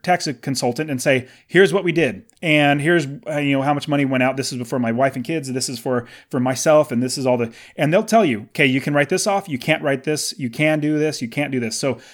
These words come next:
go through that as well for all your travels for your business. Now, another one is management fees. So any management fees that you pay, th-, that's gonna be an expense as well.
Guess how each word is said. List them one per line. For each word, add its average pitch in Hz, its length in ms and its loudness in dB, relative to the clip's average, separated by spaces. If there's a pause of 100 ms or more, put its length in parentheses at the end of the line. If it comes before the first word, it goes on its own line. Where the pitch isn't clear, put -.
(160)
go 147 320 2
through 131 300 0
that 123 400 -2 (100)
as 120 240 -4
well 110 400 0
for 127 240 -8
all 156 340 6
your 143 140 0
travels 120 560 -2 (200)
for 127 160 0
your 117 100 0
business. 107 440 -6 (360)
Now, 170 200 4
another 226 320 6
one 160 260 2
is 156 480 0 (220)
management 147 560 2
fees. 113 340 -2
So 139 140 -2
any 233 340 4
management 202 480 2
fees 160 300 -2
that 147 200 0
you 165 120 -4
pay, 131 560 -2 (340)
th-, 208 240 -4
that's 180 240 2
gonna 208 160 4
be 196 140 0
an 180 80 0
expense 170 400 -4
as 139 100 -2
well. 123 340 0